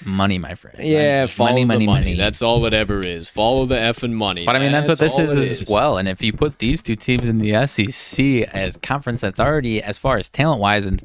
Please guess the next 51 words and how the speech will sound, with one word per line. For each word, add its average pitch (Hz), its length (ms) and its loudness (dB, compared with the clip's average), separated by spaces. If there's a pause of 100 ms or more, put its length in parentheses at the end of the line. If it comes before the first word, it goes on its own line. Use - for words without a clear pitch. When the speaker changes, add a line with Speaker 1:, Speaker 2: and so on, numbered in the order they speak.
Speaker 1:
football 110 420 0
itself, 127 540 -2 (140)
already 117 400 0
a - 40 -8
super - 320 -6 (160)
conference, 104 320 -2
and 101 80 -2
now 101 120 -2
you're 117 160 2
adding 107 420 2
Oklahoma, 113 580 0
who's 110 140 0
been 101 160 -4
a 98 160 -2
perennial 107 480 -2
top 110 260 -4
five 104 260 0
team 127 240 -2
the 101 80 0
Speaker 2:
Hey, 95 120 0
Speaker 1:
last 226 80 0
Speaker 2:
you 247 100 2
know 415 200 2
Speaker 1:
five - 20 -4
Speaker 2:
what? 185 220 2
Speaker 1:
years, - 140 -4
man. 110 340 2 (320)
Speaker 2:
You 494 100 0
know - 60 2
what? 165 280 0 (420)
Damn 427 200 0
Big 208 280 0
Ten 175 200 0
office 156 400 0
is 123 120 -6
only 143 240 2
about 120 280 2 (220)
fifteen 156 420 2
minutes 120 260 0
away 113 240 4
from 107 160 0
here. 101 160 2
We 262 160 4
can 359 140 4
go 196 200 2
voice 156 380 2
our 143 180 4
Speaker 1:
<laughs> - 40 2
Speaker 2:
opinions 135 440 0
right 120 260 2
now. 107 340 0